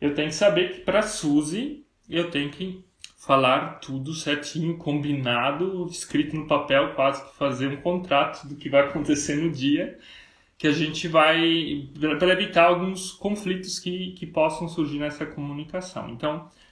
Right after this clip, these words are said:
reconheça os seus pontos, os seus pontos fracos dentro disso, e assim você também vai poder, ah, ajudar a outra pessoa. Outra coisa que influencia a nossa comunicação é o nosso histórico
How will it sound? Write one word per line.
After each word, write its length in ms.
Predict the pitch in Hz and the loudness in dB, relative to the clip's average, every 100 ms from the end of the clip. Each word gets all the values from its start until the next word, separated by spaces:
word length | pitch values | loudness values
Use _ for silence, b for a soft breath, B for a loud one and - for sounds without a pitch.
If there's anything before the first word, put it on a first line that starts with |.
| b | b
reconheça 560 | 190 202 175 180 185 | 0 2 2 0 -2
os 80 | 165 | -4
seus 180 | 151 143 | -4 -4
pontos, 640 | - 143 139 160 - - - | -4 -6 -4 -10 -10 -14 -14
os 140 | - - | -14 -6
seus 220 | 143 139 | -4 -4
pontos 400 | - 131 131 - | -4 -6 -6 -6
fracos 440 | 165 160 165 147 | 0 0 -2 -8
dentro 400 | 127 131 135 143 | -4 -4 -4 -6
disso, 480 | 160 165 208 - - _ b b b - | -6 -6 -8 -12 -16 _ b b b 0
e 60 | |
assim 260 | 160 - 190 | 2 2 -2
você 300 | 196 180 185 | -4 -4 -2
também 280 | 180 160 160 | 0 -2 0
vai 200 | 156 151 | -2 -2
poder, 500 | 151 135 147 156 - b b b b - | -4 -2 -4 -6 -16 b b b b -2
ah, 640 | 131 139 143 147 143 139 147 | 4 4 4 2 0 2 2
ajudar 640 | 151 139 139 156 - - - | 2 6 6 6 -2 -10 -2
a 60 | |
outra 200 | 139 135 | -2 -2
pessoa. 460 | 139 156 - 110 - _ _ _ | -6 -10 -10 -14 -14 _ _ _
Outra 220 | 196 226 285 | 2 6 6
coisa 320 | 233 240 196 | 4 2 0
que 160 | - | -2
influencia 920 | 170 - 147 139 - 190 180 123 120 - | -4 -2 -2 -2 -4 0 0 0 -6 -8
a 80 | 139 | -4
nossa 260 | 135 139 - | -2 -2 -4
comunicação 1080 | 160 160 170 175 220 214 170 170 226 - - b b b b _ | -2 0 0 2 0 2 0 0 -2 -10 -20 b b b b _
é 100 | 151 | 0
o 60 | 151 | 4
nosso 580 | 156 160 - 190 185 - | 4 2 0 -4 -6 -6
histórico 1040 | 160 - - 156 151 160 156 175 180 - | -6 -6 0 6 6 4 -2 -2 -2 -4